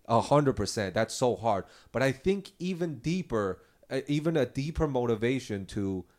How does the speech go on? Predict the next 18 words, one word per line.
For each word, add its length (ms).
live 500
is 260
not, 440
for 240
some, 260
it's 120
definitely 280
honor. 320
But 240
I 140
think 420
for 240
others 380
and 320
for 140
myself, 400
I 160
think 280